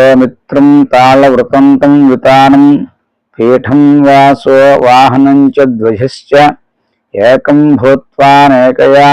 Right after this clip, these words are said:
సర్వదాసః శ్రీసం శ్రీమాన్ సేవతే వైనతేయ అన్నట్లుగా ఆ వినతాసుతుడు స్వామివారికి స్నేహితుడిగా, విసనకర్రగా, పీఠంగా,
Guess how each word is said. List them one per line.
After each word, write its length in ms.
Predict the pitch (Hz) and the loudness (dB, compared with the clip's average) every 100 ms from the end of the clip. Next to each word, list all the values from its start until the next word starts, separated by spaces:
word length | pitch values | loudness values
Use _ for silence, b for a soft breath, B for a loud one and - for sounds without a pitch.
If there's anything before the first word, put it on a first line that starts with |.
| 139 | 0
సర్వదాసః 960 | - 127 131 135 123 139 135 139 131 143 - _ b b b - | -4 -6 -2 -2 0 0 -2 -2 0 0 -2 _ b b b -12
శ్రీసం 460 | 101 120 135 - 147 151 139 | -4 -2 -2 0 0 0 -2
శ్రీమాన్ 680 | - 131 139 143 143 143 147 | -4 -2 0 2 2 2 0
సేవతే 680 | 131 - 123 135 139 139 139 143 139 | -4 -2 0 0 0 -2 0 2 2
వైనతేయ 640 | 127 135 131 135 131 135 139 - - - | 2 0 -2 -2 -2 0 0 -2 -6 -10
అన్నట్లుగా 600 | 131 123 - 131 127 135 120 - _ _ _ _ _ _ _ _ _ | -6 -6 -6 -4 0 0 0 -4 _ _ _ _ _ _ _ _ _
ఆ 140 | - 127 | -2 0
వినతాసుతుడు 840 | 123 113 123 151 147 135 165 139 135 110 - _ _ _ | 0 -2 -2 0 0 -2 -4 -2 -2 -2 -8 _ _ _
స్వామివారికి 1120 | _ - - 123 131 147 143 147 147 147 143 110 104 _ _ - | _ -14 -4 0 2 2 2 2 0 -2 -4 -6 -8 _ _ -20
స్నేహితుడిగా, 880 | - - 123 127 127 131 135 135 139 - - _ _ _ _ | -18 -8 -4 -2 -2 0 2 2 0 -2 -10 _ _ _ _
విసనకర్రగా, 840 | 92 139 143 135 135 127 135 135 135 135 - - _ _ _ _ | -10 -2 -2 0 -2 -2 -2 0 0 -2 -8 -20 _ _ _ _
పీఠంగా, 680 | 117 135 131 135 131 131 135 | -4 -4 -2 -2 0 0 0